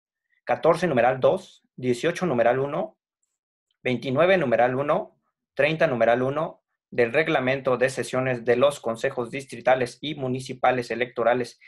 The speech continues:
del Instituto Estatal Electoral y de Participación Ciudadana de Oaxaca y en términos del acuerdo,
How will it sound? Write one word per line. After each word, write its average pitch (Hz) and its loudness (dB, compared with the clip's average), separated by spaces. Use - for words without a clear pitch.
del 127 0
Instituto 156 -4
Estatal 131 2
Electoral 120 0
y 123 -6
de 123 4
Participación 131 -2
Ciudadana 120 2
de 113 2
Oaxaca 127 -2
y 123 -4
en 113 -4
términos 147 0
del 104 0
acuerdo, 123 0